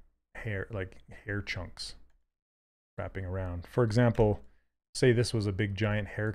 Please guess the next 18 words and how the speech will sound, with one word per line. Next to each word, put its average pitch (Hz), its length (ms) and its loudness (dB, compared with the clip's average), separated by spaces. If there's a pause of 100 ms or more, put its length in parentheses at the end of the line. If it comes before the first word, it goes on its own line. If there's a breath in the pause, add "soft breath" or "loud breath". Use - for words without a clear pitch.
chunk. - 460 -6 (580)
I 113 40 0
could, 104 340 -2
if 120 160 -6
you 110 300 -2
hover 123 340 4
over 113 160 4
this 104 420 -2
yellow 110 420 2
box, 104 440 -2
see - 140 -4
how 107 100 0
it 104 80 -6
says 107 280 -2 (160)
hold 123 300 2
control 113 480 0
to 117 180 -4
inflate? 110 580 -6